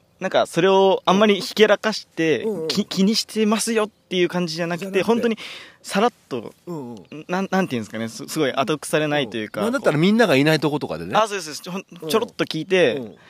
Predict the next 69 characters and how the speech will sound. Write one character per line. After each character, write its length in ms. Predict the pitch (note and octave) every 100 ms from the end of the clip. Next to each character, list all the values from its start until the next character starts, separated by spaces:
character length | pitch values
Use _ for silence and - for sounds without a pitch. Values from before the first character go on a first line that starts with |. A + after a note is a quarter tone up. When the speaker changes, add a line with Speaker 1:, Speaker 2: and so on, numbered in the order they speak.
| _ -
Speaker 1:
で、 80 | E3+
な 80 |
ん 40 | D#3
か、 140 | B2+ A#2
「こ 140 | D#3
う 60 | E3+
い 80 | F#3+
う 20 |
の 100 | F3+
も 280 | C3 A#2 A#2
意 80 | C#3
見 160 | D#3+
と 80 | B2
し 40 |
て 100 | A2
出 100 | A#2
て 100 | C#3
た 140 | C#3 G#2+
よ」 180 | G2 A2
み 120 | A2
た 80 | G#2
い 100 | G2+
な、 320 | A2 G#2 - -
Speaker 2:
う 40 |
ん 40 | A2+
う 0 |
ん。 60 | G#2+
Speaker 1:
言 100 | A#2+
っ 20 |
て、 240 | - D3+ B2
「ど 360 | C#3+ B2+ A#2
う？」 20 | C3+
み 140 | A#2+
た 100 | G2+
い 60 | G2+
な、 300 | F#2 F2 - _ -
Speaker 2:
う 60 |
ん 20 |
う 40 | A#2+
ん。 240 | G#2 F#2+ C#2+ _ -
Speaker 1:
と 80 |
か 120 | D3 D#3
い 280 | C3+ C#3
う 260 | D#3 E3 D#3+ _ -
子 120 | D3+
は 80 | D3
や 60 |
っ 20 | C3+
ぱ 100 | A2
す 180 | -
ご 140 | B2+ B2+
い 140 | F#2+ - - -
い 140 | B2+
い 40 | A2
子 120 | F2+
だ 80 | E2+
よ 80 |
な 260 | G2 C#3 D#3
と 160 | - F#2
思 100 | F2+
い 40 |
ま 100 | F#2+
す 80 | -
よ 140 | -
ね。 160 | F#2+ F#2 -
Speaker 2:
い 160 | A2 A#2
い 20 |
よ 160 | A2+
ね。 100 | F#2+